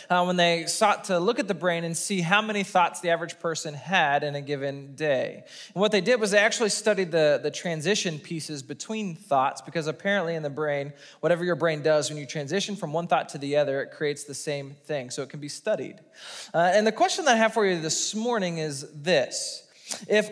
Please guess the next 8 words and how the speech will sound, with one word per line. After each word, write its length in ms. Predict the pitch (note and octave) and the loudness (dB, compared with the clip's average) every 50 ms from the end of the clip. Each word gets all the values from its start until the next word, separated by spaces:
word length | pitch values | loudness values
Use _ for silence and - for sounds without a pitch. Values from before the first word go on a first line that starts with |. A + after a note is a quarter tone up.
| - - | 4 6
all 240 | A#3+ C#4+ E4 F#4 | 6 8 8 6
of 120 | F#4 D#4+ B3 | 2 0 0
your 200 | A#3 A#3+ A#3+ A3+ | 0 0 0 0
thoughts 580 | - - D#3+ C3+ B2 C3+ - - - - - - - | 2 4 4 6 6 4 2 0 -6 -10 -10 -10 -6
were 120 | E3 F3 E3+ | -4 -4 -4
no 400 | D#3+ D#3+ E3 F3+ G3+ A3 A#3+ B3 | -2 -2 0 2 4 4 4 2
longer 640 | A3+ A3 G#3 G3 F#3+ F#3+ F3+ E3 E3+ E3 D#3 D3+ D#3 - - | 4 4 4 4 4 2 0 0 0 0 0 0 -2 -8 -2
private, 480 | - F3 C#3+ B2+ B2 G2+ - - - | 2 4 4 4 4 2 -2 -8 -10